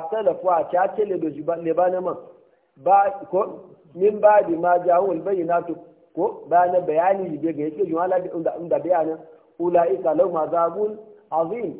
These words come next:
Za na ja ji azaba na tana. Allah subhanahu wa ta'ala nayi, annabi ma nayi ne ya ga kere kere shi addini wannan. Sai su, "Yawa anna Allah sirati mustaqiman fattabi'u."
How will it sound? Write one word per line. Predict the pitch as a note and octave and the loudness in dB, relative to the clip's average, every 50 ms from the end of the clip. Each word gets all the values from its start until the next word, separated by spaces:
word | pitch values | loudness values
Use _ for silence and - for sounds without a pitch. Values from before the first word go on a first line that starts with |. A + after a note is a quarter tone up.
| - - - _ C3 | -16 -20 -20 _ -4
Za | D3 C#3+ C#3+ | -2 -2 -2
na | D#3 E3 E3+ | -2 -4 -4
ja | D#3 D#3+ D3+ C#3 - - | -4 -2 -2 -2 -2 -2
ji | D#3 E3+ | -2 -2
azaba | D#3+ D3 C#3+ - - C#3 D#3+ E3+ F3+ E3+ - F3 E3+ E3+ | -2 -2 -2 -4 -4 -2 0 0 0 2 2 2 2 2
na | F3 F3 F3 E3+ D3+ - - - - - - _ _ - | 2 0 -2 -2 -4 -6 -10 -16 -20 -20 -20 _ _ 0
tana. | F3+ F3+ F3+ E3+ C#3 A#2 - - - - - _ _ _ _ _ _ _ _ _ _ _ _ _ _ _ _ _ - | 0 2 2 0 -2 -4 -8 -14 -20 -20 -20 _ _ _ _ _ _ _ _ _ _ _ _ _ _ _ _ _ -6
Allah | C#3 C#3 C#3 D3 D#3 D#3+ D#3 D3 D3+ | -6 -4 -4 0 0 2 2 0 -2
subhanahu | B2+ D3 D3 D#3 D3+ D3 D3+ E3+ | -2 -2 0 0 0 0 -2 -4
wa | F3 | -4
ta'ala | - D#3 D3 D3 D3 D3 D3 | -2 -2 -2 0 0 -2 -2
nayi, | D3+ D#3+ F3 F3+ F#3 F3 D#3 C3+ A2+ F2+ - - - _ _ _ _ C#3 | -2 0 0 0 0 0 -4 -6 -6 -12 -16 -20 -20 _ _ _ _ -2
annabi | D3 D3 F3 G3 F#3 E3+ | 0 0 0 -2 -2 -2
ma | E3 E3 E3+ | -2 0 0
nayi | F#3 G3+ G#3 G#3 G3+ F#3 E3 D3+ B2+ - - - - - _ | 2 4 4 4 4 4 0 -2 -4 -6 -12 -16 -20 -16 _
ne | D#3 F3 F3+ F3 E3 | -4 -2 -2 0 2
ya | E3 D#3 D3 C#3 D#3 | 2 2 2 2 0
ga | F#3+ | -4
kere | F#3 F#3+ F#3+ F#3 F#3 F3+ | -2 -2 0 0 0 0
kere | F3+ F#3 F3+ F3 E3 E3+ | 0 -2 -2 -2 -4 -4
shi | E3+ | -4
addini | D#3+ E3 D3 C#3 C#3 F3+ G3+ G3 F#3+ | -2 -2 -2 -4 -4 -8 -6 -4 -2
wannan. | F#3 F#3 F#3 F#3 E3+ B2+ - - - - - _ | -2 0 0 -2 -2 -4 -6 -10 -16 -20 -12 _
Sai | F3+ F#3 D#3+ | -8 -6 -4
su, | D3+ | -2
"Yawa | E3 F3+ F#3 F3 E3 F3+ | 0 2 4 6 4 4
anna | F#3 F3+ E3+ E3 | 2 2 0 0
Allah | E3 E3 E3+ E3 D#3+ - | 2 2 2 2 2 0
sirati | D#3 D3+ D#3+ E3 E3 E3 D#3+ E3+ E3+ | -2 0 2 2 2 2 0 -4 -6
mustaqiman | F#3 F#3+ F#3+ F#3 E3+ E3 - F3+ F3+ F#3 G3+ G3+ G3+ G3 - - - - - - | -6 -6 -4 -4 -4 -2 -2 -4 -2 -2 -2 -2 -4 -6 -12 -18 -20 -20 -4 -2
fattabi'u." | E3 D#3+ D#3+ - G#3+ A3 - G3 G3+ - A3 G3+ F#3 - | -2 -2 0 4 4 4 4 4 -2 -6 -4 -4 -4 -4